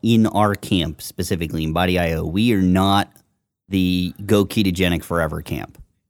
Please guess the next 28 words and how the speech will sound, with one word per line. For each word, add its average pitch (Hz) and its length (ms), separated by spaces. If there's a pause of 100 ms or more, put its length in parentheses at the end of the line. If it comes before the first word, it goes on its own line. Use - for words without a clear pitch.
(120)
Um, 82 240
I 95 100
think 98 240
that 85 220
camp 85 260
is 80 180 (240)
as 87 200
diluted 87 840
as 78 280
the 78 160
old 85 200
school 87 280
who 80 100
says, 80 260
"Well, 87 240
your, 87 260
your 90 220
diet 95 320
should 90 160
be 90 120
at 69 100
least 95 260
thirty 90 220
percent 82 320
carbohydrates 80 880
no 90 100
matter 80 240
what, 80 360